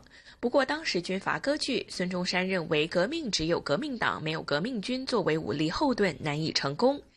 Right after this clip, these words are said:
于是决定创办一个陆军官校，作为培养军官的摇篮。进入展厅的第一张照片就是开学当天孙中山与校长蒋中正、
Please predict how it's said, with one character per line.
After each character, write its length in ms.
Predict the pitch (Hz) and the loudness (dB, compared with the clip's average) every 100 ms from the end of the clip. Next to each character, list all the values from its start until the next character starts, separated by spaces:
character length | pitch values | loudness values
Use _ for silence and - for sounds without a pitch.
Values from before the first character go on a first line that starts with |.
| - - - | -18 -14 -2
于 100 | 170 | 0
是 180 | - 190 | 2 0
决 160 | 160 | 0
定 160 | 180 180 | -2 -4
创 220 | - 185 | -2 -2
办 140 | 180 175 | 0 0
一 80 | 170 | 0
个 120 | 175 | 0
陆 160 | 185 | 0
军 200 | 160 185 | 0 -2
官 220 | 202 277 302 | 0 -2 0
校， 340 | 294 208 - - - - | 2 0 -2 -16 -16 0
作 160 | 202 | 2
为 160 | 160 165 | 4 2
培 160 | - 170 | 2 0
养 200 | 170 170 | -2 -2
军 200 | 202 208 | -4 -2
官 140 | 220 | -2
的 100 | 190 | 0
摇 200 | 143 139 | 0 2
篮。 360 | 190 147 151 226 - _ _ _ _ - | 2 2 0 -6 -12 _ _ _ _ 0
进 140 | 359 | 0
入 160 | 349 254 | 2 2
展 220 | 214 165 | 0 -4
厅 160 | - 190 | -4 -2
的 80 | |
第 160 | 170 175 | 0 0
一 60 | 190 | 2
张 200 | 202 226 | 0 0
照 220 | 320 214 | 0 0
片 280 | - 285 277 | 0 -2 0
就 120 | 202 | -2
是 120 | 170 | -2
开 180 | - 175 | -2 -2
学 160 | 170 147 | 0 -2
当 200 | 175 185 | -2 0
天 200 | 180 180 | 0 0
孙 180 | 196 185 | 0 0
中 160 | 190 | 0
山 220 | 202 202 | 0 0
与 140 | 196 - | 0 -2
校 240 | - 180 | 2 0
长 240 | 165 165 185 | 0 -2 -2
蒋 220 | 185 - | -4 -2
中 200 | 269 285 | -4 0
正、 240 | 320 226 | -2 -2